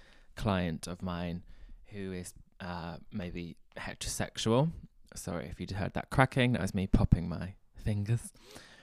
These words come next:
Um, and I tell them maybe, uh, like, a story of when I was younger or even in my teens, and I would be targeted by someone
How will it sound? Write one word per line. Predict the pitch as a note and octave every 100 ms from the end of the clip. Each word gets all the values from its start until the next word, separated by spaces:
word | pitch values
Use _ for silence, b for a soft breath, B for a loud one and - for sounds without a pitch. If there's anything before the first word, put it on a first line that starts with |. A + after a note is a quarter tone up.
| B -
Um, | B2 C3 C3 B2+ B2 - - - - - - - b b b b b _ -
and | D3 D3 C#3+ C#3+ D3 C3 - _ _ -
I | D3+
tell | - - D3+ D#3 D#3
them | C3+ A#2+ A2+ G#2+ G#2 -
maybe, | A2+ A2+ G#2+ G#2 G2+ G2 G2+ G2 - b b b b - G#2+
uh, | G2 F#2
like, | F#2+ G2
a | G#2
story | - G2+ G2
of | F2+ F#2+
when | F#2+
I | F#2 F2+
was | F2+ F2+ G#2
younger | A#2 A#2 A2 G#2 G2+ G2 F#2
or | G#2
even | G2
in | F#2+
my | F#2+ F#2+
teens, | - - G2+ G2 G3 G3 - -
and | F#2+ F#2+
I | F#2
would | F#2 F#2
be | - F2+
targeted | - A2 G2+ - G2 F2
by | E2+ F2+
someone | - F#2 F#2 F2+ F2+